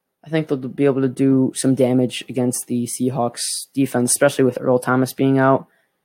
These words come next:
Cam Chancellor's kind of on his own out there. And, uh, I mean, Shaqu-, you got Shaquille, Shaquille Gr-, Griffin? Is it Shaquille or Shaquem? My God, I keep forgetting them. Shaquille Griffin.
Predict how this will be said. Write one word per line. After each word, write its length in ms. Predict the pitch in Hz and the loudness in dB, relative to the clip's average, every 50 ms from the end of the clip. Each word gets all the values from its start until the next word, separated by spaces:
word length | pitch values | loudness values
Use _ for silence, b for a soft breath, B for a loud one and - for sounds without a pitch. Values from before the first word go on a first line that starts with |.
| _ _ _ _ _ _ _ | _ _ _ _ _ _ _
Cam 200 | - 151 135 123 | 0 0 0 0
Chancellor's 420 | - - 135 131 - 131 123 - | 0 0 0 0 0 -4 -6 -4
kind 160 | - 131 127 | -2 -2 -2
of 80 | 123 - | -2 -2
on 160 | - 127 131 | -2 -2 -2
his 140 | 127 117 104 | -2 -2 -2
own 180 | 113 123 127 | -2 -2 0
out 160 | 131 131 131 - | 0 -2 -2 0
there. 320 | 143 139 143 143 135 - _ _ _ _ _ _ _ _ _ _ _ _ _ _ _ _ _ _ _ _ _ - | 0 2 2 0 -2 -6 _ _ _ _ _ _ _ _ _ _ _ _ _ _ _ _ _ _ _ _ _ -4
And, 200 | 139 131 131 127 | -2 0 0 2
uh, 280 | 131 127 127 127 117 - _ _ _ _ _ _ _ _ _ _ - | 2 2 2 0 -2 -4 _ _ _ _ _ _ _ _ _ _ 2
I 40 | 165 | 4
mean, 140 | 160 151 | 6 6
Shaqu-, 340 | 143 - - 147 - - - | 4 2 0 -6 -8 -10 -10
you 120 | - 143 139 | -8 -2 2
got 180 | 160 151 117 | 2 2 2
Shaquille, 760 | - - - - - - - 156 156 151 151 151 147 143 - - - | 2 -4 -12 -16 -16 -12 -6 -4 -2 0 2 2 2 0 -2 -6 -12
Shaquille 520 | - - 143 - - 156 151 147 135 120 | -16 -16 -12 -6 0 2 2 2 2 0
Gr-, 80 | - - _ _ _ _ | -6 -14 _ _ _ _
Griffin? 420 | _ - 147 143 - 160 160 160 - | _ -12 -12 -10 -8 -8 -8 -8 -10
Is 120 | - 127 127 | -12 -14 -16
it 100 | - - | -16 -16
Shaquille 540 | - - - 135 - - - 151 156 151 | -16 -14 -14 -14 -12 -8 -2 2 2 2
or 40 | 139 | 2
Shaquem? 460 | 127 - 123 - - - 131 127 123 | 2 -2 -8 -12 -8 -4 -2 0 0
My 160 | 123 123 123 123 | 0 0 -2 0
God, 200 | 127 127 123 123 | 0 2 0 0
I 40 | |
keep 200 | 123 - 135 120 | 0 -2 -6 -6
forgetting 380 | - - 120 131 127 - 104 127 | -6 -6 -4 -4 -4 -2 -2 -4
them. 220 | 123 123 123 123 _ _ _ _ _ _ _ _ _ _ _ _ _ _ _ _ _ _ _ _ _ _ _ _ _ _ _ _ _ _ _ _ _ _ _ _ _ _ _ _ _ _ _ _ _ _ _ _ _ _ _ _ _ _ _ _ _ _ _ _ _ _ _ _ _ _ _ _ _ _ _ _ _ _ | -6 -6 -8 -10 _ _ _ _ _ _ _ _ _ _ _ _ _ _ _ _ _ _ _ _ _ _ _ _ _ _ _ _ _ _ _ _ _ _ _ _ _ _ _ _ _ _ _ _ _ _ _ _ _ _ _ _ _ _ _ _ _ _ _ _ _ _ _ _ _ _ _ _ _ _ _ _ _ _
Shaquille 480 | - - - _ _ - 160 147 139 131 | -20 -20 -20 _ _ 0 2 4 4 2
Griffin. 1080 | 123 131 143 147 147 - - 151 147 147 147 147 147 143 147 143 147 147 147 151 156 | 2 0 0 0 -2 -2 -2 0 2 2 2 2 2 2 2 2 0 0 -2 -4 -8